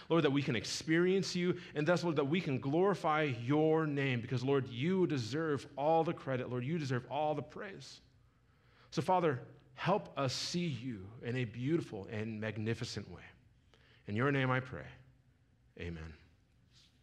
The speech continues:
So let's just jump into this. Let's just look at that first verse. Verse twelve starts with just a simple command. It says, "Put on then, as God's chosen ones, holy and beloved."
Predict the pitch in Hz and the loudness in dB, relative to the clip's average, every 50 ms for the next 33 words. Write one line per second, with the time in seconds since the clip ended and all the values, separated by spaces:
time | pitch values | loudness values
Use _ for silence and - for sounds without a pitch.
0 | _ - - - - - - - _ _ - - - 156 175 185 - - 185 180 | _ -20 -20 -20 -20 -20 -20 -20 _ _ -8 0 2 4 4 4 4 2 0 0
1 | - - 202 208 170 170 208 233 233 190 190 - 196 214 196 - 262 240 - 220 | 4 4 4 4 6 4 4 4 6 4 4 6 4 2 2 4 0 0 4 4
2 | 226 226 220 175 202 190 214 196 - - - 196 202 208 180 - - - - - | 2 4 4 4 4 4 4 2 0 0 2 4 4 4 2 -2 -8 -10 -16 -20
3 | - - - _ _ _ _ _ - 127 143 147 135 123 - 117 156 208 208 - | -20 -20 -20 _ _ _ _ _ -6 2 4 4 4 4 4 4 4 4 4 2
4 | - - - 180 220 226 226 220 160 - - 220 220 226 220 - - - - - | -4 -6 0 4 6 6 6 6 4 2 2 4 4 4 4 2 0 -8 -10 -12
5 | - - - - - - 196 185 139 139 151 220 247 240 - - 175 185 202 170 | -20 -20 -20 -12 0 2 2 2 2 4 4 6 6 6 2 0 2 2 2 2
6 | - - - - - 220 233 226 214 - - 214 214 208 208 208 190 202 - - | 2 -2 -2 0 4 4 4 4 2 2 4 6 6 8 6 6 4 0 -6 -14
7 | - - - 170 170 185 165 147 143 156 - 226 196 - - - - - - - | -8 2 4 4 6 6 6 6 4 4 6 4 4 4 2 -8 -16 -12 -2 4
8 | 247 302 320 240 - - 226 262 277 302 320 247 165 139 110 95 92 104 147 165 | 6 6 6 4 4 6 6 8 8 8 6 6 6 6 4 4 2 0 -4 -6
9 | - - - - - _ _ _ _ _ _ _ _ _ _ _ _ _ _ _ | -10 -14 -20 -20 -20 _ _ _ _ _ _ _ _ _ _ _ _ _ _ _
10 | _ _ _ _ _ - _ - 156 170 160 139 143 156 170 180 214 240 233 208 | _ _ _ _ _ -18 _ 2 4 4 4 4 4 4 4 6 6 6 4 4
11 | - - 240 226 226 202 160 165 151 139 127 123 113 113 113 113 117 - - - | 2 4 6 6 6 6 6 2 0 2 2 2 2 2 0 -2 -4 -6 -10 -14
12 | - - - - - - - - 247 311 320 302 277 247 208 208 208 190 196 185 | -14 -18 -20 -20 -12 -8 0 2 4 4 6 6 6 6 6 4 4 4 4 2
13 | 165 160 160 151 139 117 98 87 78 - | 2 4 2 4 4 2 2 -2 -4 -6